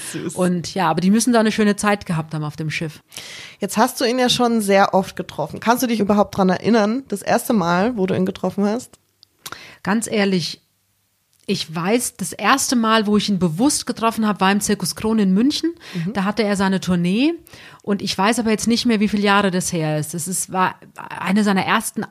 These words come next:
Speaker 2: Einzeltournees, die er hatte. Er nimmt ja immer Künstler mit. Und das war eben so ein, so eine Veranstaltung oder so eine Tournee.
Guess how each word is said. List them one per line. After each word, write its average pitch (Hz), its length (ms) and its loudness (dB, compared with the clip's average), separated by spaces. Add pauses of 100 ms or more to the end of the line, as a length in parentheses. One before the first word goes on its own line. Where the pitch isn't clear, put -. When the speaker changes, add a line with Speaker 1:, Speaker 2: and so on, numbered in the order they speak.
(140)
Speaker 2:
Einzeltournees, 233 840 2
die 208 120 -2
er 175 140 0
hatte. 240 320 -2 (200)
Er 190 100 -4
nimmt 196 200 -2
ja 180 60 -2
immer 175 200 -2
Künstler 240 400 0
mit. 247 260 0 (380)
Und 208 160 0
das 240 180 2
war 208 140 4
eben 202 160 4
so 185 120 4
ein, 185 200 2
so 165 140 -2
eine 180 180 0
Veranstaltung 208 640 -2
oder 180 160 0
so 175 80 -2
eine 180 120 0
Tournee. 185 460 0